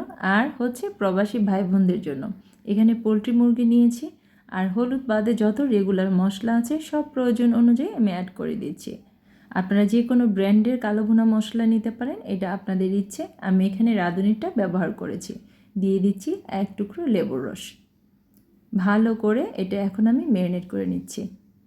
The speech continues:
এই কালো ভুনা রেসিপিটা কিন্তু আপনার গরুর মাংস থেকে কোনো অংশে কম নয়। এখানে প্রয়োজন অনুযায়ী আদা এবং রসুন পেস্ট মিশিয়ে নিচ্ছি।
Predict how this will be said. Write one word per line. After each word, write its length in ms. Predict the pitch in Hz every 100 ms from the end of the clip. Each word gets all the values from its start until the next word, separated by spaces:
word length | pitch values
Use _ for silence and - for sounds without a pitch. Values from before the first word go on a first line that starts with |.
| _ _ _ _ _ _ _ _ -
এই 140 | 226 214
কালো 220 | 196 196 220
ভুনা 280 | 247 254 247
রেসিপিটা 520 | 214 - 240 254 247 247
কিন্তু 320 | 226 190 196 311 - _ _ _
আপনার 340 | 185 185 196 196
গরুর 240 | 196 226 254 214
মাংস 200 | 196 190 233
থেকে 180 | 240 277 330 -
কোনো 180 | 196 208
অংশে 260 | 196 190 202 185
কম 140 | 151 160
নয়। 160 | 156 - - _ _ -
এখানে 260 | 185 208 214 208
প্রয়োজন 400 | 226 233 226 233 233
অনুযায়ী 320 | 233 226 277 392 - 196
আদা 200 | 185 220 185
এবং 180 | 175 180 196
রসুন 280 | 185 190 226 220
পেস্ট 240 | 254 359 - -
মিশিয়ে 300 | 190 185 185 -
নিচ্ছি। 300 | - - -